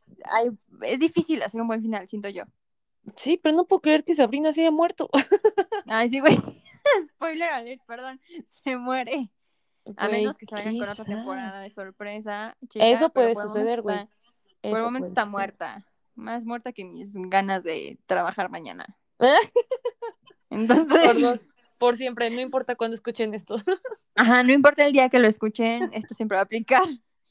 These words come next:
Speaker 2: Sí, güey,
Speaker 1: Pero
Speaker 2: pero sí,
Speaker 1: sí.
Speaker 2: sí tienes toda la razón. Hacer un final digno es bastante complicado porque jamás vas a quedar bien con todos,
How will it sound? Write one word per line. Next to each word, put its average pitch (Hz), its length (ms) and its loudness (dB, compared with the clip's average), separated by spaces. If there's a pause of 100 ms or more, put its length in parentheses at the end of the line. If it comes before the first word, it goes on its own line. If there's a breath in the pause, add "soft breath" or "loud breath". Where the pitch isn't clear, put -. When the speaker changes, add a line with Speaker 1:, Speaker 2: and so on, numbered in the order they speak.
(1000 loud breath)
Speaker 2:
Sí, 220 400 -8
güey, 202 160 -4
Speaker 1:
Pero 208 100 -10
Speaker 2:
pero 233 100 -4
sí, 262 140 -4
Speaker 1:
sí. 254 260 -10 (380)
Speaker 2:
sí 285 140 -12
tienes 311 180 -4
toda 285 160 0
la 226 80 2
razón. 185 360 -6 (300)
Hacer 233 240 -2
un 269 100 -2
final 208 280 -2
digno 214 340 -6
es 208 140 -6
bastante 208 360 -8
complicado 180 460 2
porque 185 320 0 (200 soft breath)
jamás 226 300 0
vas 254 120 -4
a 240 60 -2
quedar 196 240 2
bien 208 180 -2
con 180 180 -2
todos, 156 320 -6